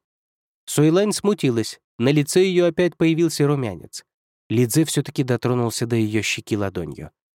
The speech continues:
Нет, чешуя не чувствовалась, кожа была словно шелковая. Сложно было не устоять и не поцеловать ее.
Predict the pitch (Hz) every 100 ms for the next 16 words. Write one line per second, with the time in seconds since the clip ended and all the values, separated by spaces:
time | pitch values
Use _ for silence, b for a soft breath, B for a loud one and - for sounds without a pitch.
0 | _ _ _ 104 104 113 110 - - 104
1 | 113 110 117 120 - 127 - 82 78 78
2 | - _ _ _ - 117 117 120 120 117
3 | - 120 117 - 143 117 - 80 71 76
4 | - _ _ _ _ - 165 170 147 160
5 | 165 156 156 143 - 123 139 127 123 123
6 | - 113 107 101 - 69 -